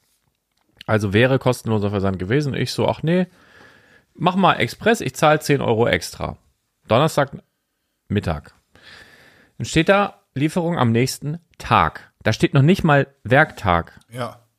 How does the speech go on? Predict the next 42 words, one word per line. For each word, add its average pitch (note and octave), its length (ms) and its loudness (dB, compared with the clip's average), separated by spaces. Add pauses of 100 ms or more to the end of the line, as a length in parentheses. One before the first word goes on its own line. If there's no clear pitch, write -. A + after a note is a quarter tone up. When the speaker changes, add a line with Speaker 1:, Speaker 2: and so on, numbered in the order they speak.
(480)
Speaker 1:
Zumindest A#2 420 -2
letzte B2 280 -2
Woche G#2+ 180 -2
nicht. F2+ 140 -2
Ich G#2 80 -8
hab A2 140 -2
da A#2 140 4
beim A2 360 -2
Kundenservice B2 420 0
angerufen, G#2+ 320 0
richtig - 320 -2
Rabatz E2 340 -4
gemacht. - 300 -10 (500)
Weil E3 500 2 (520)
bekommen F3 480 -2
hab G#2+ 180 0
ich's, D#3+ 360 -4 (180)
also A#2+ 300 0 (180)
da A2 180 2
war D3 320 4
ja D#3 320 4
irgendwas, D#3+ 640 0
war, D#3 160 6
Pfingsten E3+ 400 -2
war F#2+ 100 2
dazwischen. F2 520 -6 (240)
Speaker 2:
Aha. B2+ 280 -10
Speaker 1:
So, - 280 -4
aber A2+ 200 0
zum C3+ 140 -4
Beispiel C#3 280 0
der A#2+ 120 0
Tag, D3 260 0
wo C#3+ 60 0
es B2+ 80 -4
hätte A#2+ 180 -2
kommen G#2+ 240 -2
müssen, F#3+ 500 0
am F#2 120 -6
Freitag C#3 460 0
kam's G#2 420 -2
nicht. F2 300 -8